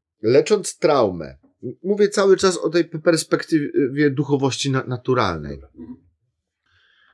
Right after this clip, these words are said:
Speaker 1: N-, nie zmienimy tego doświadczenia. Jeżeli ci, jeż-, jeżeli ci w wypadku ucięło nogę, no to nie spowodujemy, że ta noga ci odrośnie, krótko mówiąc.
Speaker 2: Mhm.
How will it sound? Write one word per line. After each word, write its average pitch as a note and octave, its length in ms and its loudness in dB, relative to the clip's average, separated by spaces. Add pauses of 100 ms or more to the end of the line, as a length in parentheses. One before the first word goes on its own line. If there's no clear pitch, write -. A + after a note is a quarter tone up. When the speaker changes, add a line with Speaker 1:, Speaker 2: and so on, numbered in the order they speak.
(220)
Speaker 1:
N-, C#3 300 2
nie C3+ 160 6
zmienimy B2+ 540 4
tego G#2+ 260 2
doświadczenia. E2+ 840 -6 (280)
Jeżeli B2+ 440 2
ci, B2+ 480 0 (180)
jeż-, A2 220 0
jeżeli B2 400 0
ci A#2 380 -4
w G2 160 -12
wypadku - 460 -4
ucięło G#2+ 400 0
nogę, F2 540 0 (320)
no F#2+ 80 -12
to A2 100 -10
nie A#2+ 120 -2
spowodujemy, A2 680 0
że G2 400 2 (160)
ta F#2+ 140 -10
noga G2 300 -2
ci - 160 -8
odrośnie, F2 540 -6
krótko G#2 400 -6
mówiąc. G#2+ 500 -2
Speaker 2:
Mhm. - 180 -18